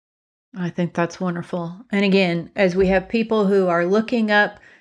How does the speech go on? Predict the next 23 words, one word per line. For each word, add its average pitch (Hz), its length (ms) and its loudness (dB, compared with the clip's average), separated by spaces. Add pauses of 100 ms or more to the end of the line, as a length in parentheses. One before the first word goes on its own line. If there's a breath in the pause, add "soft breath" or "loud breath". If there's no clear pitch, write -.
trying 226 280 2
to 202 40 0
figure 202 300 2
out 202 220 2
what's 190 280 0
next 196 320 -2
for 214 120 -2
them, 196 320 0 (340 loud breath)
I 233 120 0
think 233 460 -2
we 226 160 2
have 226 140 4
a 220 60 2
lot 208 240 2
of 208 260 -2 (300)
listeners 226 680 2
who 220 320 2 (400 loud breath)
eighty 262 200 2
percent 262 340 0
of 240 80 2
life 240 320 2
is 233 160 0
good, 294 460 2